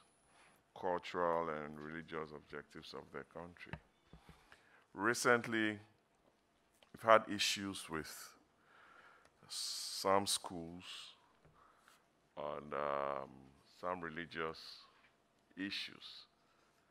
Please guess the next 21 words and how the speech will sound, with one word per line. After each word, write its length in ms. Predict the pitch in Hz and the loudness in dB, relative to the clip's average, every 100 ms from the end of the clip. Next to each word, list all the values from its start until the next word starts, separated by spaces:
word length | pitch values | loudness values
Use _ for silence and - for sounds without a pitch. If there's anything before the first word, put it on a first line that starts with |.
| - - _ _ _ _ - | -20 -20 _ _ _ _ -12
some 540 | - - 87 90 90 | -6 4 6 6 4
with 200 | 78 71 | -2 -4
regards 400 | 69 80 80 80 | -4 2 2 2
to 120 | - | -2
the 140 | 82 76 | -2 2
wearing 340 | 78 80 78 | 2 2 0
of 160 | 65 - | -4 -8
hijab, 540 | - - 80 87 98 117 - _ _ _ _ _ _ _ - - - - _ _ - - | -12 -4 2 4 2 -4 -16 _ _ _ _ _ _ _ -20 -20 -20 -20 _ _ -20 -6
some 360 | 80 87 85 73 | -2 0 -2 -4
with 200 | 65 60 | -8 -8
the 580 | 55 57 50 - - 76 | -8 -8 -8 -12 -10 -4
wearing 400 | 82 87 90 80 | 0 2 2 -2
of 140 | 71 - - - - _ _ - - - - - - - | -6 -10 -18 -20 -20 _ _ -20 -20 -20 -20 -18 -14 -4
Rasta 480 | 85 92 - 92 87 82 | 0 0 -2 -2 -2 -2
hair, 280 | 78 80 78 - - 82 | -2 -2 -6 -18 -20 -6
hairdo 560 | 82 82 78 80 82 80 | -4 -4 -6 -16 -12 -6
or 300 | 80 78 76 | -4 -4 -4
whatever, 300 | 78 71 71 69 - | -6 -6 -8 -8 -2
Rastafarian 960 | 65 76 - 69 - 87 87 82 82 82 - - - - - - - _ _ - | 0 0 -2 -6 -4 -2 0 0 -2 -6 -14 -20 -20 -20 -20 -20 -20 _ _ -10
issues, 840 | 82 - - 78 78 73 - - - - - - - - - _ _ - | -4 -2 -2 -2 -4 -4 -4 -6 -10 -18 -20 -20 -20 -20 -20 _ _ 4
um, 600 | 87 85 87 85 82 80 | 8 10 12 10 6 2